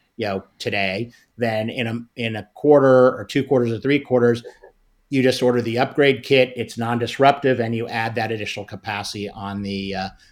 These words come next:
on the scale up side if you need that. So the S S A two, both large capacity and scale up, is available now.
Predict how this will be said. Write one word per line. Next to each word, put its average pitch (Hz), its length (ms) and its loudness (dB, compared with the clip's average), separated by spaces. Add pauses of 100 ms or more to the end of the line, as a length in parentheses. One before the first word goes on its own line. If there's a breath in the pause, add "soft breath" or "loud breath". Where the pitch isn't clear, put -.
(300 soft breath)
on 107 140 -8
the 101 60 -8
scale 110 360 0
up 101 160 -4
side 101 260 -4
if 98 140 -8
you 101 60 -4
need 98 200 -4
that. 95 260 -4
So 101 460 -4 (340)
the 110 240 -4
S 127 180 2
S 127 180 2
A 120 420 2 (260)
two, 156 520 6 (560)
both 110 340 -4
large 113 380 0
capacity 123 440 0
and 107 140 -4
scale 120 420 0
up, 139 300 2
is 110 160 -6
available 110 640 -4
now. 107 640 -2